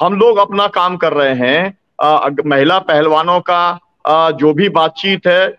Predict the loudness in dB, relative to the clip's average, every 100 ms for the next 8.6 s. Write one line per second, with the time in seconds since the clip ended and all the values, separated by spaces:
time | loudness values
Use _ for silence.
0 | -6 -4 -2 -4 -2 0 0 0 0 0
1 | -2 -2 -2 0 0 -2 0 0 0 -2
2 | -2 0 -2 -2 -2 0 0 -2 -2 -4
3 | -2 -4 -2 -2 -2 0 0 2 0 -2
4 | -2 -2 0 -2 -2 -2 -2 -2 0 0
5 | 0 0 0 0 0 -2 -4 _ _ -4
6 | 0 2 2 0 0 -4 _ _ -10 -6
7 | -2 -2 0 0 0 0 -2 -4 -2 0
8 | 0 0 -2 0 -2 -4